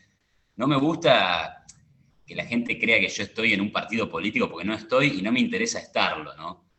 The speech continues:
Y de hecho te diría que la primera vez que escuché a Macri decir "el coronavirus es peor, eh, es peor el populismo que el coronavirus",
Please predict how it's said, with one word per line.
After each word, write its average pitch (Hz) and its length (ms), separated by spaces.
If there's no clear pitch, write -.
Y 135 120
de 202 160
hecho 208 200
te 160 100
diría 175 260
que 160 80
la 151 80
primera 196 240
vez 196 100
que - 80
escuché 143 380
a 160 40
Macri 160 380
decir 143 300
"el 131 100
coronavirus 110 760
es 117 100
peor, 120 680
eh, 92 280
es 110 100
peor 139 220
el 139 100
populismo 120 540
que 98 60
el 95 100
coronavirus", 117 880